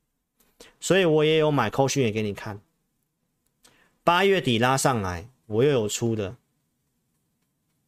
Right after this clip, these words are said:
对不对？陆续追踪 iPhone 卖的不错的，Pro 的版本是三个镜头，所以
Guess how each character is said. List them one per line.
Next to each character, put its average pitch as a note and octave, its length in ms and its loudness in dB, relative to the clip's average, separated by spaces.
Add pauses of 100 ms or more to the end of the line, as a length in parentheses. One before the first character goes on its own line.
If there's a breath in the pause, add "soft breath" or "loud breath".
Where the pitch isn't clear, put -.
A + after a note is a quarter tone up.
(140)
对 D3 100 2
不 D3 60 2
对？ B2 240 0 (640)
陆 F#3 200 2
续 F#3 160 2
追 E3+ 200 2
踪 D#3 180 2
iPhone D#3 340 2
卖 C#3+ 140 2
的 B2+ 100 2
不 A2+ 160 -2
错 A2 280 0
的， G2 240 -8 (840)
Pro A3 220 2
的 E3 120 2
版 D3+ 280 0
本 B2+ 200 2
是 D3 300 0
三 D3+ 220 0
个 C#3 100 2
镜 C3+ 220 0
头， G2 180 -6
所 D3 160 0
以 A#2+ 160 -2